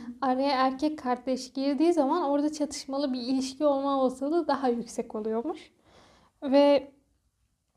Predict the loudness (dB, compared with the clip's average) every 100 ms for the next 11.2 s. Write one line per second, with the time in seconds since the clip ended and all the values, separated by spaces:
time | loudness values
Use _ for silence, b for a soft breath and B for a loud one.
0 | _ _ -6 -2 -2 0 2 4 4 4
1 | 4 4 2 -2 -6 -6 -2 0 0 0
2 | -2 -6 -8 -6 -2 2 2 0 -4 0
3 | 2 4 2 0 -2 -2 -4 -4 -6 -10
4 | -8 -8 -12 -20 -12 -8 -8 -10 -18 -12
5 | -10 -8 -6 -6 -6 -12 -6 -4 -4 -4
6 | -2 -2 0 0 2 2 0 -4 b b
7 | b b -6 -4 -2 0 2 2 0 0
8 | 0 -2 -4 -8 -8 -8 -4 -4 -2 -2
9 | -2 -4 0 0 0 -4 -14 -12 -8 -8
10 | -8 -10 -8 -8 -8 -10 -12 -12 -12 -14
11 | -12 -12